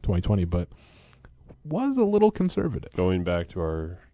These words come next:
Speaker 2: good friend Herm Edwards, like we mentioned at the start of this podcast, you played to win the game.
Speaker 1: Yeah, and that's, you know, uh, what Brett Bielema said. It was like, you know, even on, you know, the last Illinois offensive possession, you know, they were playing to win.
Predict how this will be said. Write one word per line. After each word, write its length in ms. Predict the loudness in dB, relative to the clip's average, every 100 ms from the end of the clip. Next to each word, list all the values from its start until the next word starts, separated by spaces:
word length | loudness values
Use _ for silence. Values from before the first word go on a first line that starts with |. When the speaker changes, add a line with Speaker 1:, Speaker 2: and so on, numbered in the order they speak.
| _
Speaker 2:
good 160 | -10 -10
friend 260 | -6 -6 -4
Herm 220 | -6 -4
Edwards, 340 | -6 -6 -8
like 140 | -8 -8
we 80 | -8
mentioned 380 | -8 -8 -12
at 60 | -14
the 40 |
start 240 | -12 -10 -8
of 80 | -8
this 80 |
podcast, 420 | -10 -8 -8 -8 -8
you 120 | -8
played 360 | -2 0 0 -4
to 100 | -6
win 240 | -4 -4
the 80 | -4
game. 340 | -6 -6 -8 _ _ _ _ _ -20 _
Speaker 1:
Yeah, 200 | 2 4
and 100 | 6
that's, 180 | 4 4
you 280 | 4 2 0 -2
know, 40 |
uh, 100 | 0 0 -6 _
what 220 | 0 2
Brett 160 | 2 0
Bielema 320 | 2 2 2
said. 240 | 2 2 2
It 20 |
was 120 | 0
like, 180 | -2 -4 _ _ _ _ _ _
you 60 |
know, 200 | -4 -4 -6 -2
even 240 | 0 2
on, 320 | 2 0 -2 -8 -8
you 60 | -4
know, 80 |
the 100 | -2
last 540 | 0 2 0 -4 -10 -18 -20 -20 -20 _ _ -20 _ -6
Illinois 260 | -2 0 2
offensive 460 | 0 -2 -4 -8 -6
possession, 500 | -4 -4 -6 -8 -6
you 60 |
know, 80 | -6
they 80 | -4
were 120 | -4
playing 360 | -4 -4 -4 -4
to 100 | -4
win. 400 | -2 -2 -2